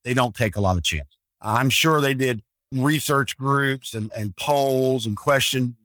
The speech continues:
regular viewers, and they were finding that Nancy Drew just wasn't as popular with viewers as the Hardy Boys was. And I, I,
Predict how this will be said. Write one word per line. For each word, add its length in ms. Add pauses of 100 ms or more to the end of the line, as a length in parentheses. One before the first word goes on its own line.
regular 440
viewers, 500 (380)
and 280
they 140
were 220
finding 500
that 140
Nancy 400
Drew 280
just 240
wasn't 360
as 100
popular 460
with 180
viewers 300
as 80
the 80
Hardy 240
Boys 260
was. 160
And 100
I, 160
I, 240